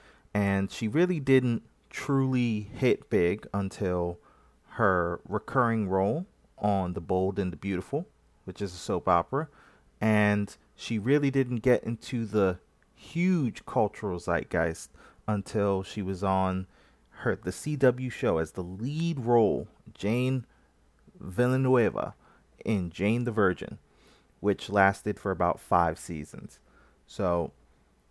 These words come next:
she's, after Jane the Virgin ended, she's been in a couple movies. She starred in Miss Bala and Annihilation, Kajillionaire. She was in Scoob. None of these roles,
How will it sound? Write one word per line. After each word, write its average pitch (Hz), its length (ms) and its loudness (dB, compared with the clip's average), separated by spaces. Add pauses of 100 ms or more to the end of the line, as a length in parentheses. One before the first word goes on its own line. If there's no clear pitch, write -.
(320)
she's, 139 800 -2
after 147 600 2 (120)
Jane 135 240 0
the 123 60 -4
Virgin 120 340 2
ended, 160 380 0 (140)
she's 110 420 -4
been 98 400 0
in 90 420 -2
a - 40 -20
couple 131 360 0
movies. 113 640 0
She 95 400 -6 (380)
starred 104 640 0
in 95 320 0 (320)
Miss 98 300 -4
Bala 117 680 4 (680)
and 90 380 0
Annihilation, 98 1200 -2
Kajillionaire. 123 960 0
She - 140 -10
was 104 160 -6
in 90 240 -2
Scoob. 131 720 0 (1000)
None 247 240 4
of 240 80 -2
these 220 220 -2
roles, 117 720 2